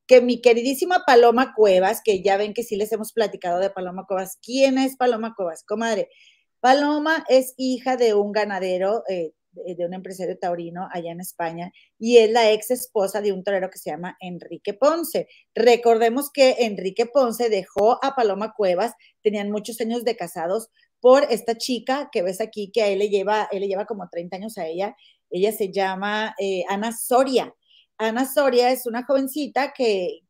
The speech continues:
que seguía a Enrique Ponce por Instagram y de repente en un en vivo ella, eh, escribió algo en el chat, él la vio,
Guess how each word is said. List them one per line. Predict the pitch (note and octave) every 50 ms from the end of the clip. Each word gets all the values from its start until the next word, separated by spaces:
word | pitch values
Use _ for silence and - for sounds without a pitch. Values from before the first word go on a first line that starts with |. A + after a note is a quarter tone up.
| _
que | - G#3 F#3+ F3+ F3+ F3 E3+ D#3+
seguía | - - F#3+ F3+ E3+ F3 F3+ F#3+ F#3 G#3 - -
a | G#3 F#3
Enrique | F3+ E3+ D#3+ D#3+ F3+ - - F#3+
Ponce | - G3 F#3+ F#3+ F#3+ F#3 - - G3 G3 F#3+ F#3 E3+ - _ _ _ _ _ _ -
por | - A3 B3 D4
Instagram | D#4+ E4 E4 - - D#4 D4 C#4+ C#4+ C#4+ D4 D#4+ F#4+ G4 _ _ _ _ _ _ -
y | A3+ A3
de | G#3 G#3+ G3+
repente | G3 G3 G3 - G3+ G#3 G3+ A#3 A#3 A#3+ A#3
en | A3 G#3
un | G#3 G#3
en | A#3+ B3 A#3+
vivo | A3 G3+ G3 G3 A3 A#3 A#3+ A#3+ A#3 -
ella, | - G3 F#3 F#3+ G#3 A3 A3+ A3+ G#3+ G3 F3
eh, | D#3+ F3 G3 - -
escribió | F#3 F3+ - - F#3 F3+ F#3 F3+
algo | F#3+ F#3+ G#3+
en | A3+ A#3
el | A3 G#3+
chat, | - A3 G#3 A3 A3+ A3+ -
él | G#3 G3 G#3
la | F#3+ F#3+
vio, | F3+ G3 A3 C4+ D4+ E4 F#4+ G4+